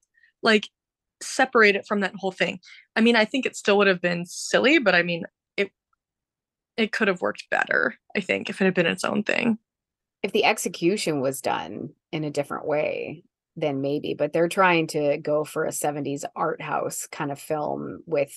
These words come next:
Speaker 2: elements of metal music and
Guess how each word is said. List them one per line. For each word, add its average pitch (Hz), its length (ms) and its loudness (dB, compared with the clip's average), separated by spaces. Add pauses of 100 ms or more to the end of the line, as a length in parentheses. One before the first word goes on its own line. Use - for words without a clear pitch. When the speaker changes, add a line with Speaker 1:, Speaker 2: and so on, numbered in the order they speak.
(840)
Speaker 2:
elements 175 580 6
of 156 280 -2
metal 180 380 6
music 170 920 2
and 151 460 0